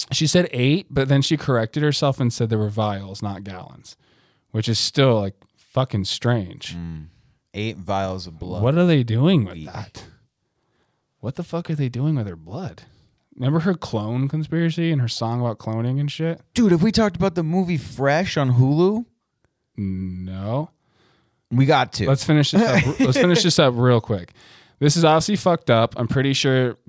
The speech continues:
Speaker 1: Britney Spears was mentioned in some Q drops, just to throw that out there.
Speaker 2: Mm, yeah.
Speaker 1: Um, and also, um, she posted three photos. One was, like, of a cathedral, one was the Star of David,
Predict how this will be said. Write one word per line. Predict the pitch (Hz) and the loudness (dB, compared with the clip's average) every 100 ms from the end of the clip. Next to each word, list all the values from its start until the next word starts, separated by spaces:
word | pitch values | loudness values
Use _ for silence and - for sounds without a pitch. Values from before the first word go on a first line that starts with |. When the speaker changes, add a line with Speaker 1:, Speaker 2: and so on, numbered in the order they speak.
| - | -14
Speaker 1:
Britney | - 131 123 | -2 2 2
Spears | 117 - 120 117 | 0 0 0 0
was | 113 | -2
mentioned | 113 110 - 110 | 0 0 0 0
in | 104 | 0
some | 117 | -2
Q | 120 131 113 | 0 0 0
drops, | 98 95 107 95 - - | 0 -4 -6 -10 -16 -14
just | 101 - | -12 -8
to | 110 | -4
throw | 127 113 | 0 0
that | 101 95 | 0 -6
out | 95 - | -10 -8
there. | 98 104 | -6 -6
Speaker 2:
Mm, | 110 107 80 - | -6 -8 -10 -12
yeah. | 87 87 85 80 | -8 -6 -8 -2
Speaker 1:
Um, | 117 120 110 101 - | 2 4 2 0 -2
and | 117 117 110 107 | -2 0 0 0
also, | - 113 147 - 147 151 160 175 _ _ _ _ _ _ _ | -2 0 0 2 2 4 2 -2 _ _ _ _ _ _ _
um, | 120 123 117 107 98 92 69 _ _ _ _ _ - _ _ _ _ _ - | 0 2 4 2 -2 -6 -12 _ _ _ _ _ -12 _ _ _ _ _ -4
she | - | -2
posted | 139 151 135 143 131 | 2 2 2 0 -4
three | 135 135 | -2 -2
photos. | - 113 101 85 85 - | 2 0 0 -6 -16 -16
One | 120 113 117 | -6 -2 0
was, | 117 117 | 0 0
like, | 107 104 | -2 -6
of | 101 | -8
a | 98 | -8
cathedral, | - 92 117 117 131 127 143 | -12 -10 -6 -4 0 0 0
one | 151 110 107 | -4 -4 -2
was | 107 | -2
the | 107 | -4
Star | 104 110 104 | -4 -2 0
of | 101 | -2
David, | 107 104 113 139 151 | -2 -2 0 0 0